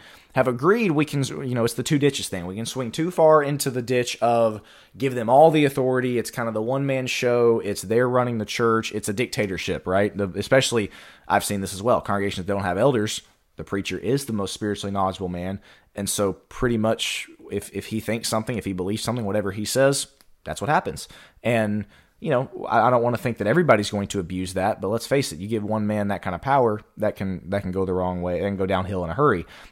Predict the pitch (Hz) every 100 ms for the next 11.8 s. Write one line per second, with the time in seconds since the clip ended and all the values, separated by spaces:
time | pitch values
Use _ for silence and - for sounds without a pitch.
0 | - 117 143 156 190 175 151 151 143 170
1 | 123 107 101 - 123 120 110 101 107 117
2 | 117 127 135 196 156 107 98 - 120 113
3 | 113 - 113 110 104 107 107 107 - -
4 | _ _ - 95 92 92 90 69 78 90
5 | 98 85 - - 95 90 - - 98 98
6 | 92 90 - 95 90 90 139 110 107 -
7 | - _ _ _ - 123 156 160 143 135
8 | 139 135 127 120 127 123 110 113 101 -
9 | 80 71 62 _ _ _ - 104 - 110
10 | 101 95 - 101 104 98 98 98 113 98
11 | 113 113 113 101 104 107 110